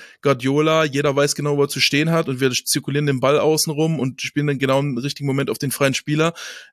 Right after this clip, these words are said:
Ähm, ich glaub, das ist nicht mehr so notwendig. Ich hab das Gefühl, die Spieler sind mittlerweile so fit darin, den Ball unter Druck zu halten, sich unter Druck zu bewegen, aufzurücken, zurückzukippen, einzurücken, rauszugehen.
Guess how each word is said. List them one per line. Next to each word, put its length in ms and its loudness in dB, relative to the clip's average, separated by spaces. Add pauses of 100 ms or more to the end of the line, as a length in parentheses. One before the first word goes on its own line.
Ähm, 340 2
ich 120 -6
glaub, 160 0
das 160 -4
ist 120 -4
nicht 140 -4
mehr 100 0
so 120 0
notwendig. 580 0
Ich 60 -2
hab 80 -6
das 140 -4
Gefühl, 200 -2
die 80 -4
Spieler 360 0
sind 200 -6
mittlerweile 480 0
so 480 0 (300)
fit 560 -2
darin, 540 0
den 200 -2
Ball 220 0
unter 180 -2
Druck 320 -4
zu 220 0
halten, 680 -2
sich 220 -8
unter 160 -6
Druck 260 -16
zu 140 -6
bewegen, 680 -2 (240)
aufzurücken, 720 -2
zurückzukippen, 760 -8
einzurücken, 680 -2
rauszugehen. 680 -4